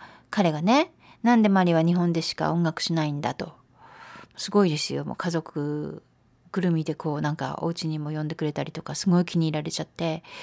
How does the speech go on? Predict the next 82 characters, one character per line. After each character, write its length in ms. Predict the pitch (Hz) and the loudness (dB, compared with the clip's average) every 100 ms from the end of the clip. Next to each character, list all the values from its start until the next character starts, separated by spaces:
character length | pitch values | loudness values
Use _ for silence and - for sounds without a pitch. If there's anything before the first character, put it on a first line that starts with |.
| - - | -16 -14
あ 100 | - | -4
の、 420 | 165 156 156 156 185 185 - - - _ _ | -2 -2 -2 -4 -6 -10 -16 -20 -20 _ _
「君 300 | - 196 190 | -4 0 2
は 100 | 190 | 4
あ 40 | 175 | 4
の、 140 | 165 | 2
ス 100 | - | -2
テ 120 | - | -2
ィ 20 | |
ー 40 | 247 | 2
ビ 60 | |
ー・ 40 | 254 | 6
ワ 100 | 247 | 6
ン 80 | 214 | 8
ダ 100 | 165 | 6
ー 20 | |
み 120 | 156 | 4
た 120 | 151 | 2
い 60 | 143 | 0
だ」 80 | 143 | -2
っ 20 | |
て、 120 | - - | -6 2
「女 260 | 214 220 | 6 6
ス 100 | 220 | 4
テ 120 | - 226 | 0 -2
ィ 40 | |
ー 40 | |
ビ 100 | 208 | 0
ー・ 40 | 214 | 0
ワ 120 | 214 | 2
ン 60 | 190 | 0
ダ 100 | 165 | -2
ー 20 | |
み 120 | 156 | -4
た 100 | 151 | -4
い 40 | |
だ」 100 | 147 | -4
な 100 | 147 | -4
ん 60 | 143 | -6
て 100 | 156 | -6
言 60 | 151 | -8
っ 40 | |
て 140 | - | -6
く 80 | 170 | -4
れ 80 | 170 | 0
た 120 | 165 | 0
ん 60 | 156 | 0
で 60 | |
す 180 | 147 - | -4 -4
よ。 200 | 156 151 - - - _ _ | -4 -4 -8 -20 -20 _ _
そ 140 | - | 0
の 140 | 226 294 | 2 2
時 260 | 285 - 240 | 0 2 6
は 120 | 156 | 6
あ 40 | |
れ 60 | 160 | 6
で 80 | 190 | 4
す 120 | - | 2
よ、 60 | |
お 40 | 151 | -2
酒 180 | 190 190 | 0 2
も 140 | 196 | 4
飲 140 | 190 185 | 4 4
ん 40 | |
で 80 | 165 | 2
な 100 | 151 | 0
い 60 | |
し、 80 | 156 | 0
何 180 | 160 160 | 2 2
も 240 | 160 156 - - | 2 0 -2 -8
し 100 | - | -2
て 80 | 165 | 0
ま 100 | 160 | 2
せ 120 | - | 0
ん 100 | 147 | -4
よ、 160 | 156 196 | 0 2
み 140 | 190 | 2
ん 100 | 151 | 2
な。 180 | 147 170 262 - 359 320 269 262 | -2 -2 -2 -2 0 2 6 6
<laughs> 560 | 247 247 - - 269 | 6 4 0 -8 0
で、 60 | 220 | 2
私、 440 | 214 202 - 202 | 4 2 0 -2